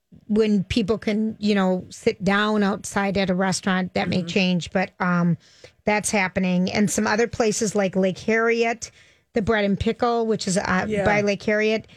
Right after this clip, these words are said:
Speaker 1: that takeout is gonna be open starting at seven A M. Um, I cannot pronounce the new Lake Calhoun name, Bidemakaska, maybe?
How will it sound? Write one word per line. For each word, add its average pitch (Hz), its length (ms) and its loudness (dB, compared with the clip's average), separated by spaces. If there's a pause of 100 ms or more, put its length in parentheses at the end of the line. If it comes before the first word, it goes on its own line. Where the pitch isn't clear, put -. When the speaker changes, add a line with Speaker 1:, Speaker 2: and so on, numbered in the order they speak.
(320)
Speaker 1:
that 220 340 0
takeout 220 560 0
is 190 180 0
gonna 202 160 0
be 196 120 4
open 196 180 0
starting 190 320 0
at 185 100 -2
seven 185 320 0
A 180 200 4
M. 208 420 0 (580)
Um, 208 180 0
I 202 120 0
cannot 214 400 -2
pronounce 220 400 0
the 208 120 -2
new 202 180 4 (180)
Lake 190 220 0
Calhoun 196 420 0
name, 208 460 2 (200)
Bidemakaska, 202 1080 0
maybe? 247 160 0